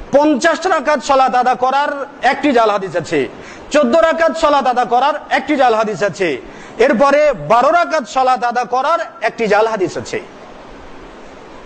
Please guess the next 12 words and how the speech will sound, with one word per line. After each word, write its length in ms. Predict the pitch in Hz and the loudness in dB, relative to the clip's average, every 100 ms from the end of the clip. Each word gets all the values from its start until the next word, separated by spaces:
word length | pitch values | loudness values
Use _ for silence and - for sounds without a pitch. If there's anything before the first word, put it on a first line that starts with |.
| - - - - - 190 | -18 -16 -14 -14 -8 -4
এখন 240 | 247 339 285 | 0 2 2
ধরে 200 | 294 302 | 2 2
নিন, 180 | 320 226 - | -2 -4 -2
একটা 300 | 269 - 320 | -4 0 0
হাদিস 360 | 277 277 302 277 - | 2 0 0 -2 0
বা 140 | 202 202 | 2 2
দুটো 300 | 180 262 381 | 2 2 2
হাদিসকে 440 | 277 262 285 277 254 | 0 0 -2 -2 0
সামনে 320 | 254 240 277 | 0 2 2
নিয়ে 180 | 285 277 | 2 2
এসে, 240 | 226 208 135 | 2 -2 -2
আহ, 1300 | - - - - - - - - - - - 127 | -8 -12 -12 -14 -18 -20 -20 -20 -20 -16 -8 -8